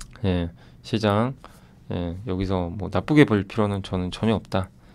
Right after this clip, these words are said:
이렇게 말씀을 다시 한번 드리고 싶습니다. 이제 이 차 전지만 조금만 바닥 다져주면 증시 분위기는 좀 더 개선되지 않을까라고 생각은 하고 있습니다. 자, 오늘도 이제 좀 빨리 한번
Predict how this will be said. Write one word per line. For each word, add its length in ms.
이렇게 480
말씀을 540
다시 240
한번 320
드리고 220
싶습니다. 500
이제 140
이 160
차 120
전지만 320
조금만 720
바닥 280
다져주면 720
증시 300
분위기는 480
좀 200
더 100
개선되지 540
않을까라고 1200
생각은 440
하고 160
있습니다. 400
자, 180
오늘도 440
이제 180
좀 200
빨리 360
한번 480